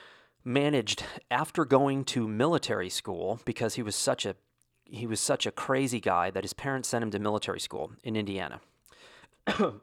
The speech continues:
And he survived military school, and he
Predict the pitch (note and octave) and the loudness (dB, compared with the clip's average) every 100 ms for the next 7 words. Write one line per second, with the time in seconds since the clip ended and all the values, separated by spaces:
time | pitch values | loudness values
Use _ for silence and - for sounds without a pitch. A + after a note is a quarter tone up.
0 | - B2 B2+ - B2+ C3+ C3+ G#2 - - | -2 2 2 4 6 8 8 6 -2 -6
1 | B2+ C#3+ B2+ G#2+ - A2+ G2 - _ _ | 4 4 4 0 0 2 2 0 _ _
2 | _ _ _ - - C3 C3+ B2 | _ _ _ -12 -4 0 2 2